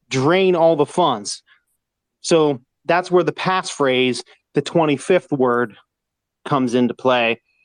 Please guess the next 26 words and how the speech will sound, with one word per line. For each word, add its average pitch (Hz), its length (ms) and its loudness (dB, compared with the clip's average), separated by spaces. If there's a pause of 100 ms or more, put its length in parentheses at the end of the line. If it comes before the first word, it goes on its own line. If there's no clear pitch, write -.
(180)
because 127 380 0
somebody 147 360 0
can 131 400 0 (500)
steal 147 360 0
those 143 180 2
twenty-four 139 520 0
words, 127 540 0 (240)
and 131 140 2
those 151 260 0 (120)
twenty-four 139 460 0
words 139 280 0
don't 131 160 0
mean 120 200 0
dick 151 380 0 (320)
if 131 100 -6
they 127 120 2
don't 123 200 0
have 120 560 -2 (220)
the, 120 480 0 (640)
like, 123 140 -4
the 123 80 0
master 127 440 -2
key, 127 340 0
the 117 100 -2
master 123 580 -2 (100)
passphrase. 110 760 -6